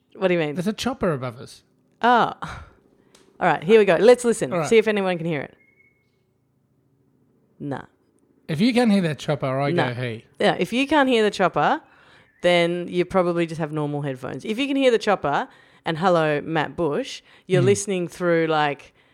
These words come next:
Speaker 1: you know, Bose headphones and stuff.
Speaker 2: Ah, hello, Bo.
Speaker 1: Bl- <laughs>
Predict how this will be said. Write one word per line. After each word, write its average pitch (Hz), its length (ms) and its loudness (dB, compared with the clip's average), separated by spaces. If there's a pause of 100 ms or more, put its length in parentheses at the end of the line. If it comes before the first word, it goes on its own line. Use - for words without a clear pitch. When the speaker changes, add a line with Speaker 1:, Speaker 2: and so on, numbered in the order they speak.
(140)
Speaker 1:
you 185 180 -4
know, 135 300 -6 (200)
Bose 147 280 0
headphones 135 580 -10
and 135 140 -12
stuff. - 440 -14 (120)
Speaker 2:
Ah, 143 300 -10
hello, 156 180 -6
Bo. 135 300 -6 (200)
Speaker 1:
Bl- 147 120 -8 (500)
<laughs> 285 280 6